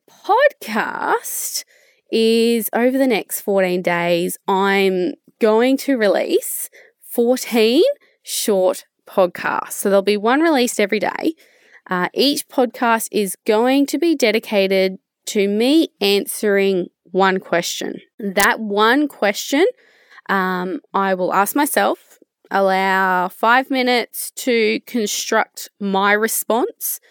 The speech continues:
to construct my three D metaphorical representation to that answer, and then I'm gonna actually record and share the story behind my model by answering the question.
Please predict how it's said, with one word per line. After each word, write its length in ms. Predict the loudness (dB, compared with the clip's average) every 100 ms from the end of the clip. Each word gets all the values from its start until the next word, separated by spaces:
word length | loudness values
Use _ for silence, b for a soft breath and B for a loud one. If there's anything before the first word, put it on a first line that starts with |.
| b b -8
to 120 | -4
construct 640 | -4 -4 -2 0 -2 -4
my 1040 | -4 0 2 2 2 2 2 2 2 -2 -6 -12
three 340 | -4 0 0
D 520 | 2 2 2 0 -2 _ b b _ _
metaphorical 1080 | 0 0 0 2 2 2 0 0 0 -2 -6 _ -8
representation 1080 | -2 0 0 0 0 -2 -2 -4 -2 -4 -4
to 220 | -2 0
that 160 | 0
answer, 300 | -2 -4 -2
and 320 | -2 0 -2 0
then 140 | 2
I'm 140 | 2
gonna 300 | 0 0 0 0
actually 720 | -6 -6 -2 0 2 2 0 b b b
record 720 | -4 -4 0 2 4 2 2 -2 b b -4
and 340 | -2 -2 -4
share 460 | -8 -4 2 2 2
the 100 | 0
story 640 | -2 0 2 2 2 -2 _ _ -8
behind 440 | -6 -2 -2 -2
my 180 | -2 -2
model 380 | -4 -4 -6 -10 B B B -4
by 280 | 0 0 0
answering 580 | 2 2 0 0 0 0
the 100 | -2
question. 720 | -2 -4 -2 -4 -4 -8